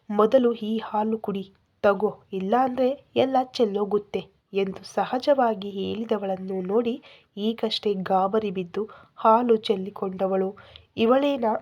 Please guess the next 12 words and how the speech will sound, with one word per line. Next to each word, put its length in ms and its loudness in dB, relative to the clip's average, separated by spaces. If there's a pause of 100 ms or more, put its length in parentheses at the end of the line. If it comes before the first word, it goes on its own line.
ಅನ್ನಿಸಿತ್ತು. 640 -4 (840)
ಅವಳನ್ನೇ 600 8
ನೋಡುತ್ತಾ 480 4 (280)
ಸ್ವಲ್ಪವೇ 680 4
ಹಾಲು 440 0
ಕುಡಿದು 420 -4 (400)
"ಐ 140 4
ಹೇಟ್ 520 4
ಮಿಲ್ಕ್" 360 -8 (260)
ಎಂದು 300 4 (140)
ವಾಪಸ್ಸು 520 0 (100)
ಅವಳ 200 2